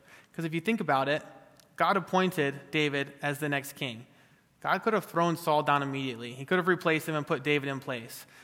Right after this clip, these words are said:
But God, in his wisdom, decided that this is the, the, the route that needed to happen. This is what needed to take place.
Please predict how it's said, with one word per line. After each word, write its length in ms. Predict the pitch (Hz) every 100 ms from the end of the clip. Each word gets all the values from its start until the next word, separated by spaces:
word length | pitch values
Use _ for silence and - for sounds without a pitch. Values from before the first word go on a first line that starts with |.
| _
But 120 | 139 143
God, 380 | 196 185 165
in 120 | 160 156
his 180 | 156
wisdom, 680 | 147 233 175 156 143 202 196 - - - - _ _ _ _ _
decided 560 | - 143 170 180 185 165
that 120 | 156
this 260 | 156 175 175
is 140 | 156 143
the, 160 | 143 156 -
the, 280 | 151 147 139
the 140 | 143
route 380 | 143 151 147 156
that 140 | 151
needed 240 | 151 147 139
to 180 | 143 135
happen. 400 | 135 127 123 131
This 160 | 151
is 80 | 170
what 160 | 156 151
needed 140 | 147
to 80 | 139
take 260 | 151 139
place. 460 | 143 135 123 -